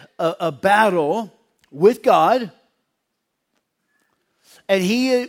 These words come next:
will defeat you. You cannot win. Do you understand that? You will not win. Doesn't matter what kind of atheists,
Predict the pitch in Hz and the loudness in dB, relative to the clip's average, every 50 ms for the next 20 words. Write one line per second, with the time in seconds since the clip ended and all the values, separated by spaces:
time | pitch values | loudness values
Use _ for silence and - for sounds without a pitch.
0 | 247 160 135 147 202 233 240 240 254 247 240 240 233 185 190 254 - - - 285 | -10 -16 -6 -4 0 2 2 4 4 2 0 -2 -6 -6 -8 -8 -8 -8 -6 -4
1 | 285 269 254 240 190 151 135 - - _ _ _ _ _ _ _ _ _ _ _ | -4 -4 -6 -10 -10 -12 -12 -12 -14 _ _ _ _ _ _ _ _ _ _ _
2 | _ _ _ _ _ _ _ _ _ _ _ _ 175 202 247 262 - - - 247 | _ _ _ _ _ _ _ _ _ _ _ _ -10 -10 -8 -8 -10 -8 -6 -4
3 | 247 240 233 226 233 233 214 202 180 196 240 240 190 156 131 107 92 82 _ _ | -4 -2 -2 -2 -2 -2 -4 -6 -6 -6 -4 -4 -4 -4 -6 -10 -16 -20 _ _
4 | _ _ _ _ _ _ _ _ - - _ _ _ _ 156 175 196 220 214 - | _ _ _ _ _ _ _ _ -20 -20 _ _ _ _ -6 -4 -4 -4 -6 -8
5 | - 233 233 233 233 233 247 254 262 240 - _ _ _ _ _ - 170 190 226 | -6 -4 -2 -2 -2 0 0 0 0 -2 -8 _ _ _ _ _ -14 -10 -10 -8
6 | 214 208 220 233 247 262 254 247 240 240 240 240 233 233 233 208 165 131 113 - | -2 0 2 2 2 2 2 2 2 2 2 0 -4 -4 -4 -4 -4 -6 -10 -16
7 | _ _ _ _ _ _ _ _ 156 190 196 196 233 214 208 220 240 254 254 262 | _ _ _ _ _ _ _ _ -2 -2 0 0 -4 -2 2 2 2 4 4 2
8 | 247 240 226 - - _ _ _ _ _ 147 151 214 233 - - 233 233 226 240 | 0 0 -2 -4 -12 _ _ _ _ _ -4 -4 -4 -4 -2 -2 -2 -2 -2 -2
9 | - 208 233 254 226 - - 240 233 240 240 226 - - - - | -4 -4 -4 -6 -6 -8 -8 -2 0 0 0 0 -2 -8 -16 -20